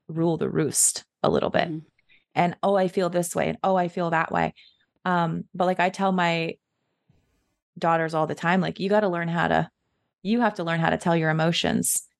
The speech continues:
Speaker 1: You'll know something. You'll still feel it. It's
Speaker 2: Mm-hmm.
Speaker 1: not that your emotions aren't real. It was real in all three scenarios. Your body had, like, the same fear reaction, right?
Speaker 2: Right, right.
Speaker 1: But only one of those was actually worth being fearful of."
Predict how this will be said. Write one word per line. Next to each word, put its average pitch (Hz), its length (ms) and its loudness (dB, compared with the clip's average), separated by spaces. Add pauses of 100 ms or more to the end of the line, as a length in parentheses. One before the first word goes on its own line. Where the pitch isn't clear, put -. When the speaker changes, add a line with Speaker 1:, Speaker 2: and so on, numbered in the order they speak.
Speaker 1:
You'll 175 120 2
know 180 220 4
something. 170 500 -2
You'll 185 80 8
still 247 240 2
feel 311 300 0
it. - 160 0 (480)
It's 185 220 -2
Speaker 2:
Mm-hmm. 180 60 0
Speaker 1:
not 247 200 2
that - 80 0
your 185 120 0
emotions 180 460 0
aren't 156 220 0
real. - 340 0 (140)
It 170 120 4
was 208 140 0
real 196 280 2
in 151 60 0
all 175 140 2
three 170 180 -2
scenarios. - 760 -2 (180)
Your 165 100 -2
body 170 280 2
had, 143 160 0
like, 147 160 -2
the - 80 -14
same 170 320 2
fear 156 260 2
reaction, 143 520 0 (200)
right? 165 300 0
Speaker 2:
Right, 151 180 -10 (240)
right. 135 300 0 (400)
Speaker 1:
But 175 100 2
only 165 200 2
one 165 260 0
of 165 120 0
those 135 540 0 (360)
was 156 120 0
actually 156 320 2
worth 139 260 0
being 139 180 0
fearful - 600 2
of." - 260 2